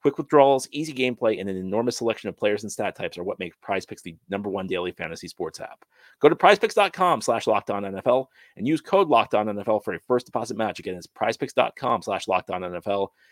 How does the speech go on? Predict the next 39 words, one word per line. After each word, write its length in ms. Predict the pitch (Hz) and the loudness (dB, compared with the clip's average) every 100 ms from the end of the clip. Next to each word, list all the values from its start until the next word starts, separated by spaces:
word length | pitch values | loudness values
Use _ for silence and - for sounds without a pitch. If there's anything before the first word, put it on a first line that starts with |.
| _ - | _ -10
and 160 | 87 | -8
use 100 | 117 | -8
code 260 | - 143 131 | 0 0 2
Locked 220 | 101 - | 0 -2
On 140 | 98 | -4
N 380 | 95 95 92 101 | -6 -8 -4 -2
F 120 | 95 | -2
L. 160 | 101 95 | -2 -2
It's 160 | 87 - | -2 -2
one 140 | 107 | 0
word 140 | 104 | 0
with 120 | 98 101 | 0 -2
no 100 | 98 | -4
space, 260 | 107 95 | -2 -2
L 180 | 110 107 | 0 0
O 80 | 87 | -2
C 180 | - 113 | -4 -8
K 140 | - | -6
E 180 | 104 110 | -6 -6
D 180 | 104 98 | -6 -2
O 140 | 104 104 | 0 0
N 140 | 104 - - | -4 -8 -6
N 120 | 101 | -2
F 180 | 98 - | -2 0
L, 280 | 110 85 - _ _ | 0 -2 -8 _ _
for 120 | 90 | -8
a 60 | 82 | 0
first 220 | 117 - | 0 2
deposit 320 | - 110 107 | -2 -4 -2
match 200 | 104 - | -4 -4
of 60 | 95 | -8
up 80 | |
to 80 | 90 | -8
one 140 | 92 101 | -8 -6
hundred 220 | 101 92 | -6 -4
dollars 440 | 101 85 - - | -4 -4 -8 -14
using 280 | - 120 127 | -6 -4 -4
Prize 320 | - 120 156 | 0 0 0
Picks. 340 | - - - | -2 -14 -14